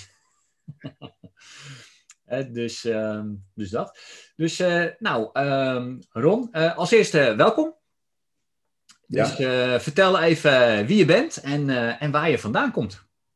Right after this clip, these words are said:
Speaker 2: Nou ja, allereerst, eh, super tof dat je mij hebt uitgenodigd om, eh, in jouw podcast te komen. Dat vind ik echt leuk. Ehm,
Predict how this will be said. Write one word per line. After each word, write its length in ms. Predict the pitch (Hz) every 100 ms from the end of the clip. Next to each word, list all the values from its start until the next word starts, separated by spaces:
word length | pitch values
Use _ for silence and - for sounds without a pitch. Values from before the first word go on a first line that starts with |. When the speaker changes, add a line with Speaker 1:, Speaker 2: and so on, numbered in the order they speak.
| _ _ _ _
Speaker 2:
Nou 220 | - 101
ja, 140 | 104 95
allereerst, 500 | 95 98 98 101 -
eh, 300 | 92 87 85 80
super 360 | - 107 -
tof 220 | 120 104
dat 280 | - 92 -
je 100 | 98
mij 120 | 92
hebt 220 | 90 87 -
uitgenodigd 580 | 107 - 95 87 92 -
om, 180 | 87 87
eh, 60 |
in 100 | 87
jouw 220 | 92 82
podcast 400 | - 117 - 98
te 60 | -
komen. 360 | - 76 - - _
Dat 80 |
vind 140 | 82 80
ik 60 |
echt 120 | 73 87
leuk. 340 | - - _ _ _
Ehm, 300 | 87 82